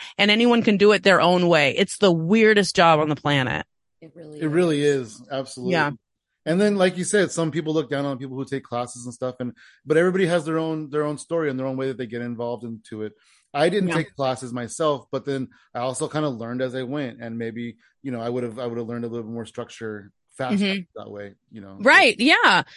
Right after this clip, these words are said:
Speaker 1: But then also y-, you learning it, like,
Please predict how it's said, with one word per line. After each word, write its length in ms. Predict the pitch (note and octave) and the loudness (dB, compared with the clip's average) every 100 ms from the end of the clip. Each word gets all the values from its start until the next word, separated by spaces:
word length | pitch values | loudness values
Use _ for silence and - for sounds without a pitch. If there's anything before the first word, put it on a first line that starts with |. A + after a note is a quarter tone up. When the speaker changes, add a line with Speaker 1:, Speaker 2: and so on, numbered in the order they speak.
| - _ | -20 _
Speaker 1:
But 120 | C4 | 4
then 220 | D#4+ D#4+ C4 | 6 4 4
also 560 | A#3+ E4 C#4 B3 A#3+ | 4 4 4 6 6
y-, 180 | - G#3+ - | 4 -2 0
you 180 | G#3+ G#3 | 2 4
learning 460 | A3 C4 C4+ A#3 | 6 6 6 2
it, 160 | - G#3 G3 | 0 0 2
like, 280 | G3+ G3 | 2 2